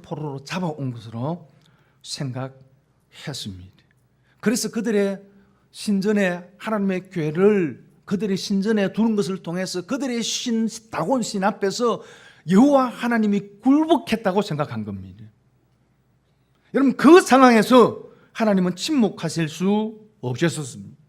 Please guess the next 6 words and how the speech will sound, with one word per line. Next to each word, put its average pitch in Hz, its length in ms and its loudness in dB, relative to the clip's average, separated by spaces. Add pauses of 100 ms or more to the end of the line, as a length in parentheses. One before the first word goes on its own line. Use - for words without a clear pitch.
(1200)
하나님의 269 500 2
이름이 254 320 6
모욕당하는 240 720 6
그 247 120 0
상황 294 420 8
속에서 226 600 2